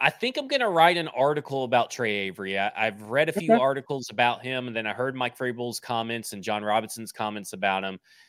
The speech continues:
Speaker 1: I think I'm gonna write an article about Trey Avery coming up soon about why he may have made the team and what you could take away from his college tape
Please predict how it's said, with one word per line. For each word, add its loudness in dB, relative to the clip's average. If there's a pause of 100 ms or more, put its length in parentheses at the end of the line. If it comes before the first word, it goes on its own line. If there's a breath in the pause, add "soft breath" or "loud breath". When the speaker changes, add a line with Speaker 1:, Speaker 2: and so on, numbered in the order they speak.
(220 soft breath)
Speaker 1:
I -4
think -2
I'm -2
gonna 2
write 8
an 0
article 4
about 4
Trey 2
Avery -2
coming -8
up -4
soon -8
about 4
why 4
he -6
may -2
have -2
made -2
the -6
team -8
and -8
what 0
you -8
could -12
take -4
away -2
from -16
his -10
college -4
tape -4